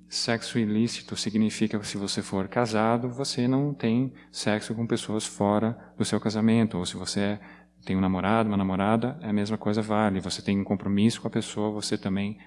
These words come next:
não tem sexo com ninguém fora do casamento. Ah, outros, ah,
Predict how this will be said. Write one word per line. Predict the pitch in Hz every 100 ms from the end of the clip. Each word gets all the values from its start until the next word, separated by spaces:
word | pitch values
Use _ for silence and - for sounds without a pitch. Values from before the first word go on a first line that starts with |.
| -
não | 101 98 107 - -
tem | 107
sexo | 104 - 98 -
com | 104
ninguém | 104 104
fora | 101 95 95
do | -
casamento. | 101 110 107 98 92 101 - - -
Ah, | 92 90 90 -
outros, | 98 98 98 - - - - - _ _ _ _ _ _
ah, | 92 87 85